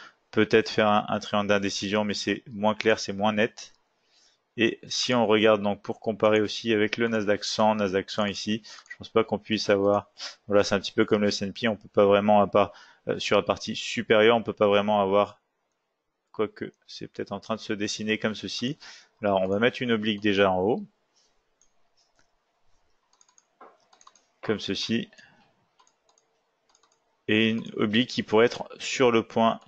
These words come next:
d'ailleurs là, peut-être comme ceci, sur le point de se faire, donc après avec un dernier point encore inconnu, donc bien sûr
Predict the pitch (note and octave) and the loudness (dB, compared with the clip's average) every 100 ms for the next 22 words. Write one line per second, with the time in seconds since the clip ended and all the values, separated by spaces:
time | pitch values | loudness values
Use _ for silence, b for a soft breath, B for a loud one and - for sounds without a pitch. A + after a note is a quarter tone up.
0 | A#2 G2+ G2 G2 G2 G2 G#2 _ _ _ | -18 -6 0 2 0 -2 -10 _ _ _
1 | A2 G#2 A2 - G#2 F#2+ F#2 - A#2 b | -12 -6 -6 -4 -6 -6 -8 -8 -10 b
2 | b b b - A2 G#2+ F#2+ A#2+ - G#2+ | b b b -4 2 2 4 0 0 -2
3 | - B2 A#2 G#2+ G2+ A2+ A2 G#2+ A2 G2+ | 4 4 4 0 2 4 4 4 2 2
4 | G#2+ G#2 G2 A2+ A2+ A2 G#2 - _ _ | 2 2 -2 0 2 2 -2 -8 _ _
5 | _ _ G#2+ G2 G#2+ G#2 G2 _ _ _ | _ _ -10 -4 2 2 0 _ _ _
6 | _ _ _ B2+ A#2+ B2+ A#2 A#2+ G#3+ _ | _ _ _ -6 -4 -4 -4 -6 -8 _
7 | _ _ _ B2 A2 A2 - G#2 G2+ - | _ _ _ -12 -6 -6 -6 -8 -8 -2
8 | A2 G#2+ | 0 0